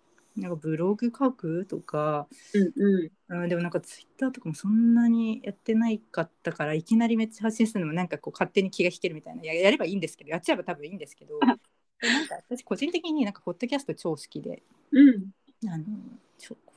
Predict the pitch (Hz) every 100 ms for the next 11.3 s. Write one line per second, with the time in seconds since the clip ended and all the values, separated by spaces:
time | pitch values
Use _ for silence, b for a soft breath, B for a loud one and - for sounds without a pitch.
0 | _ - - 240 294 - - 147 - 214
1 | 202 156 151 147 139 151 190 233 220 220
2 | 196 196 - - - - 156 160 170 156
3 | 160 b b b 170 214 - - 170 170
4 | 165 165 - - 160 156 - _ 165 165
5 | 160 - 165 160 175 202 190 151 143 147
6 | 143 143 135 - - - 165 - 143 -
7 | - 165 175 170 165 139 - 143 - -
8 | 156 - 147 160 151 151 160 - - -
9 | 165 - - _ 165 - 170 165 156 156
10 | 156 147 143 160 - _ _ _ _ 208
11 | 208 202 185